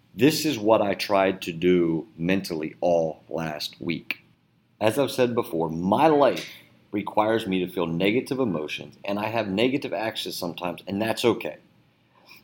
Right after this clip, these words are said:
It's okay because I will use this to become better and stronger.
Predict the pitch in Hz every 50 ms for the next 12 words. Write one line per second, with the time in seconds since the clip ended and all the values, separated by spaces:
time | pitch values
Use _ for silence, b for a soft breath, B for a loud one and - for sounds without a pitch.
0 | b _ - 120 110 - 143 123 110 - - 160 165 151 117 104 101 104 101 -
1 | - - _ 117 110 - 123 104 - - 104 113 123 139 143 139 131 120 113 113
2 | 127 143 160 160 139 - - 92 90 90 90 90 - - - 90 90 98 - -
3 | 95 95 90 80 - 92 90 85 87 85 80 78 78 - - - 123 127 120 95
4 | 80 -